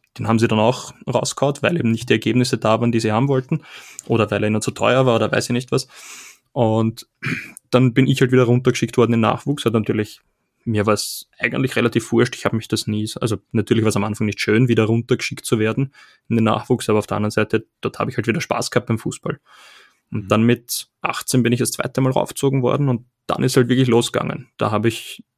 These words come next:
Speaker 1: dann entsprechen müssen, da hab ich dann Leistung bringen müssen, da war's dann nicht mehr nur ein Spaßspiel und so. Ich kann mich noch genau erinnern, wie ich meine erste Chance vergeben hab, wo ich alleine im, äh, unmittelbar vorm leeren Tor war und anstatt, dass ich ihn halt mit dem Vollrist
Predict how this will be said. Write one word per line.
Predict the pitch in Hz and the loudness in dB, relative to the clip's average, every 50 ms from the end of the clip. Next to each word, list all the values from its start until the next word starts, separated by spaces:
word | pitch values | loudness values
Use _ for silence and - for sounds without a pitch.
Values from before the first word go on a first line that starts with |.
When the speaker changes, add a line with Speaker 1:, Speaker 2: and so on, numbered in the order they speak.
| _ _ _ _ - | _ _ _ _ -2
Speaker 1:
dann | - 110 110 107 107 110 | 0 0 0 0 -2 -2
entsprechen | 117 113 - - - 101 - - - 139 | -4 -6 -4 -2 -2 -2 -2 0 0 2
müssen, | 131 127 127 - - | 2 0 -2 0 0
da | 117 | 0
hab | 110 | 0
ich | - | 0
dann | 117 113 | 0 0
Leistung | 107 - 120 - - 135 123 | 0 0 -2 -2 -2 -4 -2
bringen | - 127 123 123 | -2 -2 0 0
müssen, | 123 123 120 - - 127 | 0 0 -2 -2 -4 -2
da | 117 117 | -2 -2
war's | 127 120 - | -2 -2 0
dann | - 127 127 | 2 2 2
nicht | 131 127 - | 2 0 2
mehr | - 131 | 2 2
nur | 123 123 120 | 2 4 2
ein | 120 | 0
Spaßspiel | - - - - - 127 - - - 127 120 120 | -2 -2 -4 -4 -2 -4 -4 -4 -2 -2 0 0
und | 127 123 | 0 0
so. | - 123 123 143 - - - | 0 0 0 0 -2 -8 -18
Ich | - - | -10 -2
kann | - 120 113 | 0 2 2
mich | 113 117 | 2 2
noch | 113 113 | 0 0
genau | - 123 113 117 | 2 2 2 2
erinnern, | 113 113 117 120 123 120 | 2 2 2 0 0 0
wie | 117 | 0
ich | 113 | 0
meine | - 117 120 117 | 2 2 2 2
erste | 110 110 - - 123 | 2 0 -2 -4 -4
Chance | - - 110 110 107 - | -2 0 0 0 0 -2
vergeben | - 123 - 117 117 113 120 113 | -4 -2 2 2 2 4 4 2
hab, | 117 131 131 - - - - - - - - _ _ _ _ | 2 2 0 -4 -20 -20 -20 -20 -20 -20 -20 _ _ _ _
wo | - 110 110 107 | 0 2 4 4
ich | 107 - | 4 4
alleine | 104 113 104 104 107 110 113 113 110 110 _ _ _ - _ _ _ | 2 2 2 2 2 2 0 0 -2 -4 _ _ _ -20 _ _ _
im, | - - 120 110 107 107 107 110 107 107 _ _ _ _ _ _ - | -4 0 0 2 2 0 0 -2 -4 -6 _ _ _ _ _ _ -6
äh, | - 127 110 - _ | -4 -4 -4 -4 _
unmittelbar | - - 147 135 127 120 127 117 - 110 104 | 0 4 4 4 4 4 2 2 2 2 0
vorm | - - 117 113 113 113 113 110 _ - | 2 2 2 4 2 0 0 -2 _ 0
leeren | 117 113 104 107 117 123 | 2 2 4 4 2 2
Tor | - 120 113 113 110 | 2 4 4 4 4
war | 117 123 139 139 135 - | 2 0 0 -2 -4 -6
und | - 117 110 107 110 | -4 -2 -2 0 -2
anstatt, | 113 - - 110 107 - - | -2 -2 0 -2 -2 0 -2
dass | 110 | 0
ich | 113 107 - - | 0 0 0 2
ihn | 113 110 | 2 2
halt | 110 110 107 - - - - - - - - - - _ _ _ _ - | 2 2 0 -4 -12 -20 -20 -20 -20 -20 -20 -20 -20 _ _ _ _ -6
mit | - 117 107 - | -4 -2 0 2
dem | 117 113 | 0 0
Vollrist | - - 110 110 117 113 117 120 117 - - - - - - | 2 2 4 4 4 4 4 2 2 0 -4 -4 -8 -10 -10